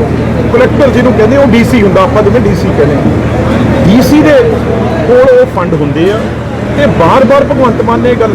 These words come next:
ਕਹੀ ਆ ਵੀ ਅਸੀਂ ਦਿੱਲੀ ਵਾਲਿਆਂ ਕੋਲ ਕਿਉਂ ਜਾਈਏ ਜੀ। ਵੀਡੀਓ ਤੁਸੀਂ ਸਾਰਿਆਂ ਨੇ ਚਲਾਈਆਂ ਇਹ ਤੁਹਾਡੇ ਚੈਨਲਾਂ ਤੇ ਕਿਹਾ ਵੀ ਸਾਡੇ ਕੋਲ ਜਿਹੜਾ ਡਿਜ਼ਾਸਟਰ ਮੈਨੇਜਮੈਂਟ ਦਾ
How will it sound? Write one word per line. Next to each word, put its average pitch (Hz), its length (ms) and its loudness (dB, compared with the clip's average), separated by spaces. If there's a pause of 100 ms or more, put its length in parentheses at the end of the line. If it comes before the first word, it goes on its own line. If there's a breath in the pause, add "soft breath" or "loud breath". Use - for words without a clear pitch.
ਕਹੀ 226 220 0
ਆ 185 100 0 (380)
ਵੀ 254 180 2
ਅਸੀਂ 247 200 2
ਦਿੱਲੀ 233 240 2
ਵਾਲਿਆਂ 247 260 4
ਕੋਲ 240 300 2
ਕਿਉਂ 240 140 2
ਜਾਈਏ 233 320 2
ਜੀ। - 140 0 (580)
ਵੀਡੀਓ 196 340 2
ਤੁਸੀਂ - 240 0
ਸਾਰਿਆਂ 190 260 2
ਨੇ 220 140 2
ਚਲਾਈਆਂ 214 360 2
ਇਹ 226 100 2
ਤੁਹਾਡੇ 202 220 2 (100)
ਚੈਨਲਾਂ 214 300 2
ਤੇ 220 140 0
ਕਿਹਾ 233 180 2 (500)
ਵੀ 254 80 2 (100)
ਸਾਡੇ 170 380 2
ਕੋਲ 247 160 2
ਜਿਹੜਾ 220 380 2
ਡਿਜ਼ਾਸਟਰ 175 520 0
ਮੈਨੇਜਮੈਂਟ 220 480 2
ਦਾ 160 180 2